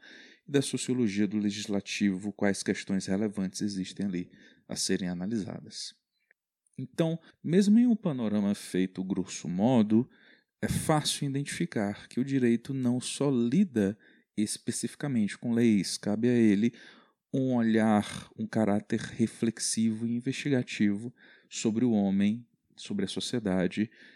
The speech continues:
e sobre tantas outras questões. Não é por menos que você nota uma movimentação de indivíduos que foram formados no campo jurídico para outros campos, como, por exemplo, a filosofia.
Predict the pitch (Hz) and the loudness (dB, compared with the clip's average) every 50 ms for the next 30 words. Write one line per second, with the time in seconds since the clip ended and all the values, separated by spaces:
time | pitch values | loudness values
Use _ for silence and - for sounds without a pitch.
0 | _ _ - - - - 117 113 113 110 - - 107 98 98 - 107 104 95 92 | _ _ -12 -8 -6 -4 -2 -2 -2 -4 -4 -2 -2 -2 0 0 0 0 0 0
1 | 92 92 - 92 - - - 110 113 - - - 87 80 - - - - _ _ | -2 -4 -8 -10 -10 -8 -8 -8 -10 -10 -10 -8 -8 -8 -6 -8 -10 -10 _ _
2 | _ _ _ _ - 104 107 107 107 104 - 135 131 131 131 123 113 113 123 135 | _ _ _ _ -4 0 0 2 2 2 0 0 0 2 2 2 2 2 2 -2
3 | - - 143 143 147 147 - 151 143 139 123 123 - - 139 139 135 123 117 113 | -6 -6 -2 -2 0 2 2 0 0 0 -2 -4 -4 -4 -4 -4 -2 0 0 0
4 | 107 110 117 123 127 - 156 143 - - - 107 107 104 107 123 127 107 113 113 | 0 0 0 -2 -2 -2 -4 -4 -4 -4 -2 0 0 0 0 -2 -4 -6 -6 -4
5 | 110 113 113 110 117 120 113 107 104 104 104 107 - - - 123 - - 101 104 | -4 -2 -2 -4 -4 -6 -6 -4 -6 -6 -4 -6 -10 -8 -10 -10 -8 -8 -8 -8
6 | 101 - - 95 104 104 101 95 90 92 98 98 98 101 101 104 98 - - 98 | -8 -8 -8 -8 -6 -6 -6 -6 -6 -6 -6 -6 -6 -6 -6 -6 -6 -6 -8 -10
7 | 95 - 120 123 147 165 139 117 104 98 101 110 123 - 143 147 - _ - - | -8 -8 -10 -8 -6 -4 -2 -2 -2 -2 -4 -6 -10 -8 -10 -10 -10 _ -20 -20
8 | - _ _ _ _ _ - - 117 113 110 107 107 107 104 - 127 143 - - | -20 _ _ _ _ _ -2 0 2 2 2 2 0 0 -2 -4 -6 -10 -8 -4
9 | - 117 107 - - - 151 151 143 135 135 131 127 113 101 95 - 104 107 - | -4 -4 -4 -4 -6 -4 -4 -4 -2 -2 -2 0 0 0 0 -2 -4 -4 -6 -4
10 | - 113 117 113 117 113 - - - 120 - - - | -4 -4 -2 -2 -4 -4 -6 -6 -6 -6 -6 -6 -8